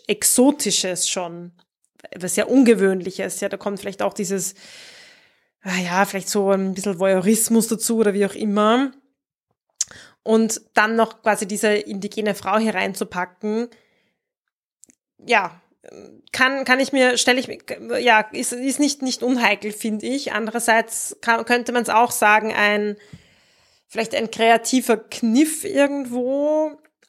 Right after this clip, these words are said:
das auf eine eben sehr kreative Art und Weise mit diesem magischen Realismus, der ja auch durchaus etwas jetzt, ähm, der auch, weiß ich nicht, unsere Perspektiven, unsere westlichen Perspektiven total aufbricht,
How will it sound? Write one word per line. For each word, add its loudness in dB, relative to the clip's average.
das 2
auf 0
eine 2
eben -2
sehr 0
kreative 0
Art 2
und -6
Weise 4
mit 0
diesem -2
magischen -4
Realismus, -6
der 4
ja 4
auch -4
durchaus 4
etwas -2
jetzt, -8
ähm, -4
der 4
auch, -2
weiß 4
ich -6
nicht, -6
unsere 0
Perspektiven, 0
unsere -6
westlichen -4
Perspektiven 0
total 0
aufbricht, -2